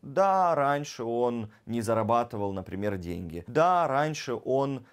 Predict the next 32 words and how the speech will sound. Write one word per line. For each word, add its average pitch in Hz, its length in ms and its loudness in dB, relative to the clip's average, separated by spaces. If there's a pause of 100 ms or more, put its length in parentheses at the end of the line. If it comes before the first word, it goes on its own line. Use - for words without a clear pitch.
не 139 180 0
уделял 131 520 2
достаточное 113 720 -2
внимание, 98 600 0
и 123 160 -8
поэтому 131 560 2
вы 110 220 0
расстались 101 600 0
по - 120 -4
общей 139 680 0 (160)
либо 120 340 2
чьей-то 127 440 -4
инициативе. 98 760 -4
Прошло 156 440 2
какое-то 139 520 0
время. 95 480 -4 (560)
И 117 440 0
девушка 190 320 0
все 151 200 -6
равно 175 680 2
смотрит 156 560 0
в 98 80 -6
зеркало 131 560 2
заднего 127 420 0
вида. 151 420 0 (220)
Наде-, 123 460 -2 (180)
почему? 160 380 -2
Она 160 120 -2
надеется, 185 360 -4
что 151 180 -10
мужчина 156 360 -6
изменился. 151 680 -6